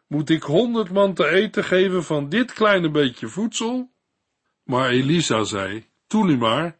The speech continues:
want de Heere zegt dat er genoeg is voor iedereen, en dat er zelfs nog wat zal overblijven." Inderdaad bleef er nog eten over, precies zoals de Heere had gezegd. Het wonder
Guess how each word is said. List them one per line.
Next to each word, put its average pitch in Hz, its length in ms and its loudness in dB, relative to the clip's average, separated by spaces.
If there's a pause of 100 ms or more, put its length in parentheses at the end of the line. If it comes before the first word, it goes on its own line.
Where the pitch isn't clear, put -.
(140)
want 143 220 -4
de 123 120 -4
Heere 202 380 -2
zegt 175 320 0
dat 143 180 -2
er 104 80 -6
genoeg 135 420 -4
is 143 200 -2
voor 110 200 -10
iedereen, 101 680 -8 (680)
en 123 180 -6
dat 131 220 0
er 107 160 -8
zelfs 160 440 0
nog 117 220 -6
wat 104 200 -8
zal 156 220 -6
overblijven." 135 840 -2 (880)
Inderdaad 135 1000 -4
bleef 127 340 -2
er 110 80 -6
nog 104 280 -12
eten 147 400 -2
over, 113 420 -8 (420)
precies 196 500 2
zoals 165 340 0
de 110 100 -6
Heere 123 360 -4
had 110 240 -8
gezegd. - 560 -16 (1300)
Het 110 220 -12
wonder 131 460 -2